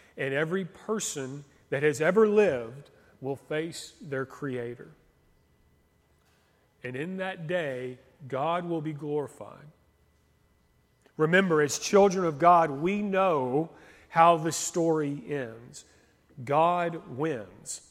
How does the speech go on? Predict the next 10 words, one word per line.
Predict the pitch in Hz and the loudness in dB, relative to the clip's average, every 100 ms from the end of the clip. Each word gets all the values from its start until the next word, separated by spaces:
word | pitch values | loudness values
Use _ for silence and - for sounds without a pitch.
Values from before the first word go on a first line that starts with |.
| _ _ _ _ _ _ _ _ _ _ _ _ | _ _ _ _ _ _ _ _ _ _ _ _
He | - 185 214 208 214 | -6 -2 0 -2 -4
will | 185 151 175 | -6 0 0
be | 170 165 | 0 -4
glorified. | 147 165 156 123 - 117 - 147 _ _ 139 | -4 0 -2 -2 -8 -10 -12 -20 _ _ -4
God | 147 160 208 214 214 233 175 | 4 6 8 6 2 -4 -6
wins | 160 196 151 131 139 143 | 2 2 2 -4 -10 -6
the | 147 | -4
war | 151 175 160 139 143 | -2 0 0 -2 -4
against | 156 135 143 143 - | -6 -4 -6 -4 -6
sin | - 165 156 151 | -2 -2 -2 -4